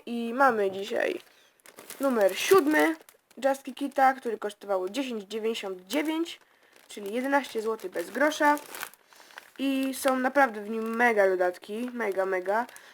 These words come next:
bo są tak, trzy karty z imitowanej edycji uefa Euro dwa tysiące szesnaście, w tym jedna karta niespodziewa-, niespodzianka dodana losowo, czyli dwie się będą zawsze powtarzać, a jedna to zależy od,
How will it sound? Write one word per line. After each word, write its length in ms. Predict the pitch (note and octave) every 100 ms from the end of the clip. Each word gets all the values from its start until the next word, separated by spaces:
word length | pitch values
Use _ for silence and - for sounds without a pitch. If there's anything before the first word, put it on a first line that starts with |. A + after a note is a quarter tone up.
| _
bo 100 | G#3+
są 180 | A3+ A3+
tak, 180 | G#3 G3
trzy 240 | - E4+
karty 240 | E4 D4+ C#4
z 60 |
imitowanej 440 | B3+ C4 B3 B3+ A#3+
edycji 420 | A3 G#3+ G#3+ G#3
uefa 320 | F#3 B3+ B3 A3+
Euro 340 | - A#3 A3
dwa 180 | G3 G#3
tysiące 300 | G#3 G#3 G3+
szesnaście, 640 | G3+ G3+ G3 - C#4 E4 F4+ _ _ _ _ _ _
w 40 | _
tym 320 | - B3+ A#3+
jedna 320 | C4 B3 B3
karta 320 | B3 B3 A#3
niespodziewa-, 680 | A#3 A#3 - A#3 G#3 A3 A3 -
niespodzianka 840 | A#3 A3 A#3 A3 G#3+ G3 G#3 G3
dodana 500 | F#3 G#3+ G3+ G#3+ G#3
losowo, 680 | G3+ G3+ - F#3 F#3+ G#3 C#4+ - _ _
czyli 380 | - A#3+ A#3 A3+
dwie 200 | G#3+ C4+
się 140 | C#4
będą 240 | B3 B3 A#3
zawsze 280 | B3 A#3+ B3
powtarzać, 580 | G#3 - B3 C#4 C#4+ -
a 120 | G#3
jedna 560 | A#3+ B3+ B3 C4 C4
to 120 | C#4 A3+
zależy 460 | A3+ A3+ G#3+ G3+
od, 280 | - G3 -